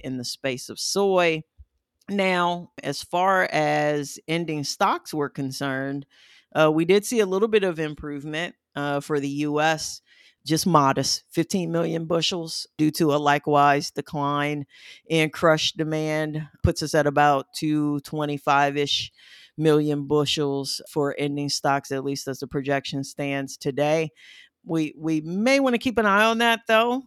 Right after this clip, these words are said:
considering some of the changes to the global balance sheet, most notably that for Argentina, as it applies to not only demand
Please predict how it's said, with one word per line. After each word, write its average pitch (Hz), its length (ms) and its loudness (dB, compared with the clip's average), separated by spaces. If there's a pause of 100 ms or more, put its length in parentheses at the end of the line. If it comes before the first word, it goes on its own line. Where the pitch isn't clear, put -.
(120)
considering 175 880 -2
some 180 220 -2
of 160 60 -4
the 156 60 -2
changes 170 440 -2
to 185 100 -4
the 156 80 -6
global 190 420 2
balance 196 460 2
sheet, 196 420 -2 (300)
most 147 240 -2
notably 156 420 0
that 147 240 0
for 147 220 -6
Argentina, 156 920 -4 (320)
as 147 260 -2
it 147 220 -2
applies 143 720 0
to 151 200 -4
not 156 260 -2
only 156 380 -6
demand 147 840 -4